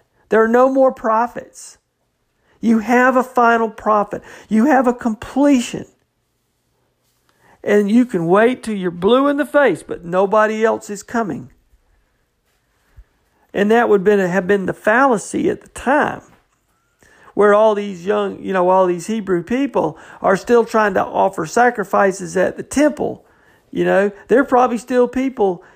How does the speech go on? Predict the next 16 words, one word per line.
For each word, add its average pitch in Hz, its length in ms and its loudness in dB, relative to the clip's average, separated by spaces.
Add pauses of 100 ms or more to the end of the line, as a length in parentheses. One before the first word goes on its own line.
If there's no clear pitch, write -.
taking 226 360 -2
their 233 240 4
Old 233 240 2
Testament 240 500 0
law, 226 240 2
you 180 160 -2
know, 180 240 -2 (280)
of 180 160 -2
the 165 60 -6
book 226 220 2
of 226 80 -4
Moses 214 580 0 (280)
and, 175 360 -4
and 160 220 -6
reading 247 400 0
it 254 400 2